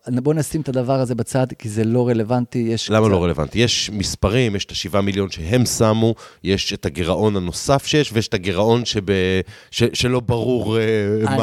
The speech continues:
Speaker 1: אנחנו נגיע ל-, לפתרון בדבר הזה, הדבר הזה... הוא, הוא לא ייגע בקבוצה. כל הסיפור הזה, בסוף, הוא על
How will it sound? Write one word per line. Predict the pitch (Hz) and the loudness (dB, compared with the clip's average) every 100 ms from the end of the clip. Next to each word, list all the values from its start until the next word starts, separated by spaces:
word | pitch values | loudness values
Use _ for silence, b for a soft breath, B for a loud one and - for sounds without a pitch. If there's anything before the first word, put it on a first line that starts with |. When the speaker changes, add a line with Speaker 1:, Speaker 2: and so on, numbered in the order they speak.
| 104 | 0
Speaker 1:
אנחנו | 123 131 127 | 0 0 0
נגיע | 123 117 123 127 | 0 -2 0 2
ל-, | 120 | 2
לפתרון | 107 - 110 120 | 0 0 0 2
בדבר | 127 123 127 | 2 2 0
הזה, | 123 | 0
הדבר | 104 101 101 120 110 | 0 -2 0 0 0
הזה... | 107 92 110 113 113 110 - _ - 110 104 _ - | -2 0 0 2 2 -2 -6 _ -10 -8 -8 _ -2
הוא, | 139 156 | 0 2
הוא | 117 | 2
לא | 117 | 4
ייגע | 127 117 | 2 2
בקבוצה. | 110 - 98 - | 0 0 -4 -4
כל | - - 202 | -4 0 2
הסיפור | 202 156 175 185 | 2 0 0 0
הזה, | 175 185 | 2 2
בסוף, | 113 - 180 175 - | 0 0 0 0 -2
הוא | 107 | 0
על | 104 | 0